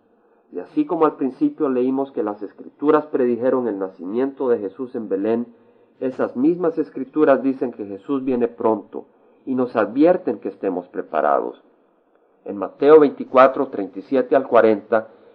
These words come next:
leemos que, como en los días de Noé, así será la venida del Hijo del Hombre, porque como en los días antes del diluvio estaban comiendo y bebiendo, casándose y dándose en casamiento, hasta el día en que Noé entró en el arca,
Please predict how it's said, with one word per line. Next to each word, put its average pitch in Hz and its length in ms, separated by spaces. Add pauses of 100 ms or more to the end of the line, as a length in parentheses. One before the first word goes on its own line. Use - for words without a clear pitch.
(140)
leemos 139 460
que, 104 240 (320)
como 110 260
en 98 60
los 95 180
días 151 260
de 151 100
Noé, 123 440 (180)
así 165 300
será 135 320
la 127 100
venida 117 400
del 98 160
Hijo 110 240
del 92 180
Hombre, 87 360 (440)
porque 113 280
como 107 240
en 95 40
los 90 200
días 151 340
antes 139 320
del 113 160
diluvio 113 460
estaban 117 400
comiendo 117 640
y 107 80
bebiendo, 120 640 (280)
casándose 139 680
y 113 80
dándose 135 400
en 117 80
casamiento, 110 840 (420)
hasta - 280
el 95 100
día 139 180
en 143 100
que 117 120
Noé 113 340
entró 123 340
en 120 100
el 104 120
arca, 117 440